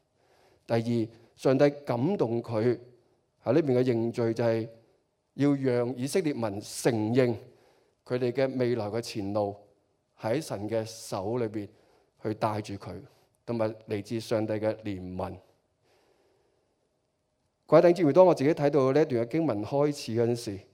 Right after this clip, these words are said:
我自己回想返呢兩年喺香港或者教會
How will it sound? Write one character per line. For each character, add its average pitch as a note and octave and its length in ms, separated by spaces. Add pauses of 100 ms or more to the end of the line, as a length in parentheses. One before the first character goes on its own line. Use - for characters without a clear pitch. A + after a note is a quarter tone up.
(920)
我 B2 120
自 C3 140
己 D#3 300
回 A#2 200
想 A2+ 240
返 D#3+ 300
呢 - 1300
兩 B2+ 300
年 A2+ 240 (1080)
喺 A#2+ 140
香 E3 180
港 B2+ 320 (460)
或 A2+ 140
者 B2+ 140
教 B2+ 340
會 A#2+ 320